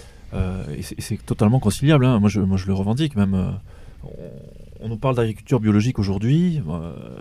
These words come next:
en fait, en fait, on, on n'invente pas grand-chose. Les, les, les paysans, euh, nos, nos paysans français avant vivaient et, et exploitaient leurs terres, euh, en agriculture biologique, si on peut dire ça comme ça. Euh, c'est, c'est,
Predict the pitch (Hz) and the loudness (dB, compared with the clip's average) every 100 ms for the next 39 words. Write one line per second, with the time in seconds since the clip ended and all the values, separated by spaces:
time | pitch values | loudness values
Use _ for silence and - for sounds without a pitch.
0 | 50 - - - - - - - - - | -16 -16 -18 -20 -20 -20 -20 -20 -20 -14
1 | - - 240 - - 131 - 95 104 104 | -8 0 0 0 -2 -2 -4 -2 0 2
2 | 98 95 95 110 110 104 117 123 - 175 | 0 -4 0 0 2 2 4 4 6 6
3 | 120 104 98 95 98 95 98 107 104 117 | 8 6 4 4 2 2 2 2 2 4
4 | 107 98 95 101 98 - - - 107 101 | 4 4 2 -2 -6 -14 -20 -6 -2 2
5 | 110 110 104 107 110 - 107 - 123 110 | 2 4 4 6 4 2 -2 0 -2 0
6 | 92 110 139 104 101 120 117 104 101 - | -2 0 -2 -2 -4 -4 -2 -4 -6 -10
7 | - - - 101 98 101 107 104 104 - | -16 -18 -4 0 0 0 0 2 0 0
8 | 139 131 98 95 92 95 - - - - | 2 2 2 0 -2 -6 -12 -14 -16 -16
9 | - - 104 104 101 - 127 110 127 151 | -6 0 4 4 4 4 8 8 8 6
10 | 113 101 101 98 107 117 160 147 - 80 | 4 2 2 2 2 4 4 2 0 -8
11 | 101 101 - - - - - - - - | -14 -14 -16 -16 -20 -20 -20 -20 -14 -10
12 | 71 - - - 101 98 95 | -10 -10 -8 2 4 4 2